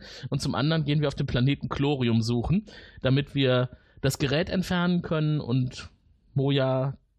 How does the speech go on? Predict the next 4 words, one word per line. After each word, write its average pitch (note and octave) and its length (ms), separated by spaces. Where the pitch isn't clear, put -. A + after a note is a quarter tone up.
nicht D3 280
sterben G#2 360
muss. F#2+ 440
Genau. G#2+ 440